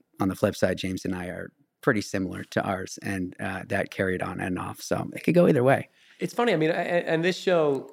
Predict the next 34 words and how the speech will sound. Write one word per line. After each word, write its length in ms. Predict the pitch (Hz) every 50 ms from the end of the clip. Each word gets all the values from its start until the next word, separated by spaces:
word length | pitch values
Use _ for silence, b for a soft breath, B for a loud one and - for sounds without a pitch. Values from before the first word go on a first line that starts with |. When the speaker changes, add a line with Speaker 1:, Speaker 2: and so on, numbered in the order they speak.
| -
Speaker 2:
like, 280 | - 151 160 165 156 - 147
I, 60 | 151
I 180 | 156 - - 156
think 160 | 185 175 151
another 240 | 139 147 156 160 156
quality 400 | - 139 135 131 131 127 127 123
that 140 | 127 123
Taylor 240 | - 143 131 127 127
has 220 | 123 127 127 123 131
in 60 | 127
his 140 | 120 113 123
writing 380 | 127 123 123 123 123 117 113
that, 200 | 120 123 117 117 -
that 200 | 120 120 120 -
feels 480 | - 127 123 120 117 110 - - - b b b b b b b b b -
like 180 | 131 131 127 135
a 140 | 131 120 117
particular 800 | - - - 139 139 - 151 143 - 143 131 127 123 120 117 120
gift 380 | 117 - - 131 139 135 -
he 140 | - 131 113
has 340 | 120 117 113 110 107 - -
is, 240 | - 131 117 - -
is 220 | - 139 123 - - - -
immediately 720 | 147 139 139 139 139 151 170 165 170 160 160 - 143 139 135
quickly 480 | 139 - - 147 139 - 147 135 120
creating 520 | 123 - - 131 123 120 123 127 139 131 127
these 220 | 123 117 - 113
relationships 720 | 117 113 113 117 120 113 - 123 120 110 - 117 110 - -
that 160 | - 120 110
feel 440 | - - - - 123 120 117 113 107
like 300 | 107 113 110 107 - - -
they're 480 | 110 104 104 104 101 101 104 - - -
decades 500 | - 123 113 - - 110 101 104 95 -
old, 320 | 110 110 117 131 139 -